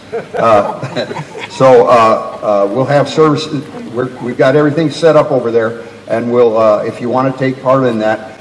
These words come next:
we'd like to welcome you to come back there. Uh, a ceremony for Disposing of a flag should be,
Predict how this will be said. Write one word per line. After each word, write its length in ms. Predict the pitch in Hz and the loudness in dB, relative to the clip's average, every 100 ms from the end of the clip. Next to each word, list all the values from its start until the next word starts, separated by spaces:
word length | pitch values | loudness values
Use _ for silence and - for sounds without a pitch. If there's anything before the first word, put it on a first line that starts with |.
| - | -10
we'd 140 | 107 | -2
like 240 | 120 127 127 | 2 0 0
to 160 | 120 | -2
welcome 400 | 110 135 123 131 | 2 0 0 -2
you 80 | 113 | -4
to 80 | 110 | -4
come 240 | 123 113 | -4 -2
back 280 | 117 117 - | 0 0 -2
there. 380 | 110 107 98 - - - - | -4 -4 -4 -12 -18 -14 -4
Uh, 340 | 110 110 104 104 - - - | -2 0 0 -2 -12 -14 -10
a 140 | 110 | -10
ceremony 800 | - - - 170 185 170 156 139 | -10 -16 -4 -2 0 2 2 2
for 480 | - 123 117 110 - - - 127 | -2 -4 -4 -4 -10 -18 -14 -10
Disposing 580 | 120 - 139 131 120 | -8 -4 -2 0 -2
of 80 | 117 | 0
a 80 | 107 | -2
flag 480 | - 139 127 117 104 | 0 4 6 4 2
should 300 | - 120 113 | -4 -6 -4
be, 260 | 117 107 | -4 -4